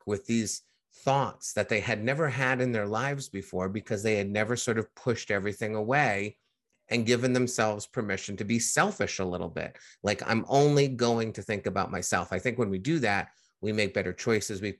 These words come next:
become more self-aware. I, I think our position in the world becomes more clear to us. And I, I think all of those things are required if you wanna chase a dream, make something happen,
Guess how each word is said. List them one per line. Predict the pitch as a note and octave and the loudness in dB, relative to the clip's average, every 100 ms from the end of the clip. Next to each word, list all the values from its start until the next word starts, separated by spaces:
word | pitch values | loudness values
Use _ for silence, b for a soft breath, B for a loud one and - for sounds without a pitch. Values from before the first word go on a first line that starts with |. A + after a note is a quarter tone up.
| - | -8
become | G2 - F#2+ | -4 -2 0
more | F#2 F2+ | 0 0
self-aware. | - F2+ - F2+ G2+ G2+ G2 F#2+ F#2 b b b - | 0 0 0 0 2 2 2 0 -4 b b b -6
I, | F2+ - | -6 -2
I | G2 | 0
think | G#2+ F#2 | 0 2
our | F2+ | 0
position | - F2 F#2+ - F#2 | 0 -2 -2 -2 -2
in | F2 | -2
the | F2+ | 0
world | F#2+ G2+ G2 | 4 4 2
becomes | G2 F#2+ F#2 | 0 -2 -4
more | F#2 F2+ - | -4 -4 -6
clear | - G#2 G2 G2 | -6 0 0 0
to | - F#2 | -4 -6
us. | - - | -6 -6
And | F#2+ F2+ | -6 -6
I, | - - | -8 -6
I | G#2 | -4
think | - A#2 | 0 -2
all | F#2+ A2+ C3 | 2 4 4
of | G#2 | 4
those | G#2 F#2+ | 2 0
things | G2 F#2 | -2 -2
are | F#2 | -4
required | F2+ - F#2+ F#2+ F2+ | -4 -2 0 -2 -4
if | - | -6
you | F#2 | -4
wanna | F#2 F2+ - b b _ - | -4 -4 -8 b b _ -2
chase | B2 G#2 G#2+ | 0 2 0
a | |
dream, | F#2 G2 F#2+ F#2 F2+ | 0 2 2 0 -2
make | F#2+ F#2 | -2 -2
something | G2+ F2+ F#2 | -4 -4 -4
happen, | F#2 F2 - F2 F2 | -2 -4 -4 -6 -6